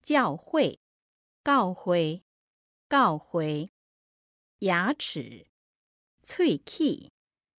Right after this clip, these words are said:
喙齿。听众朋友，您可以反复多听多学来学台语哦。好，咱这阵搁再来讲一遍。在家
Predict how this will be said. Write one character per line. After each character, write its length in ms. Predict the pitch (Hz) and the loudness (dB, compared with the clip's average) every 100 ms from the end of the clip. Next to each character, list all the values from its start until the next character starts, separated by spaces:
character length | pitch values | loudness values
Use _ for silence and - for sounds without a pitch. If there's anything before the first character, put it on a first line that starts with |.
| _ _ | _ _
喙 360 | - 277 143 - | -2 0 0 -4
齿。 440 | - 262 151 - - _ _ _ _ _ _ _ _ - | -2 0 0 -6 -16 _ _ _ _ _ _ _ _ -2
听 160 | 240 | 0
众 120 | 254 | 0
朋 220 | 233 160 151 | 0 -2 -2
友， 280 | 139 127 - _ _ | -2 -4 -8 _ _
您 320 | 175 262 277 | 2 4 2
可 160 | - 233 | 0 0
以 100 | 147 | 2
反 280 | 165 131 | -2 -4
复 320 | 123 262 196 - _ | -2 0 0 -4 _
多 300 | 247 254 262 | 0 0 -2
听 400 | - 240 247 247 _ _ | 2 4 4 2 _ _
多 240 | 226 233 | 0 0
学 480 | 240 - 135 127 139 - _ | -4 -2 0 0 -4 -8 _
来 160 | 135 147 | -4 -4
学 240 | - 139 | -4 -4
台 300 | - 135 127 | -6 -6 -4
语 200 | 190 127 | -2 -2
哦。 180 | 127 123 _ _ _ _ _ _ _ _ _ _ | -4 -6 _ _ _ _ _ _ _ _ _ _
好， 200 | 294 233 | 2 4
咱 160 | 294 | 2
这 160 | 294 339 | 2 2
阵 200 | 220 226 | 2 2
搁 120 | 240 | 2
再 200 | 254 220 | 2 -2
来 120 | 156 - | -4 -2
讲 160 | 214 | -2
一 100 | - | -2
遍。 300 | - 131 95 - _ _ _ _ _ _ _ | -4 -6 -6 -18 _ _ _ _ _ _ _
在 240 | - 226 214 | 0 0 0
家 380 | - 339 339 | -2 0 0